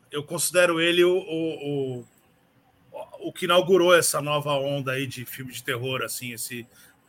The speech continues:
esse olhar, né? Que as pessoas começaram a olhar pro filme de terror.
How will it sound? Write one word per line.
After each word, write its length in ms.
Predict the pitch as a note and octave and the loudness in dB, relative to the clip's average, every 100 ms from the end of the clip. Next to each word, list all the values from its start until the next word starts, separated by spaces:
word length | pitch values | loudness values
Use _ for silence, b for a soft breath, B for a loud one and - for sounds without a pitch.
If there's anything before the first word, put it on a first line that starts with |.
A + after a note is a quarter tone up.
| - - - | -14 -14 -6
esse 300 | C#3+ - E3 - - | 0 0 0 -6 -2
olhar, 480 | D#3+ D3+ E3 D#3 C#3 | 2 8 8 8 6
né? 280 | C#3+ F#3 | 2 2
Que 100 | F#3 | -2
as 80 | C#3 | -8
pessoas 200 | - D#3 | -6 -8
começaram 340 | D#3+ C#3+ E3+ D3+ | -4 0 4 4
a 40 | |
olhar 140 | D3 | 4
pro 100 | D3 | 0
filme 160 | - C3+ | -6 -8
de 60 | C#3 | -4
terror. 320 | C#3 E3+ | 0 0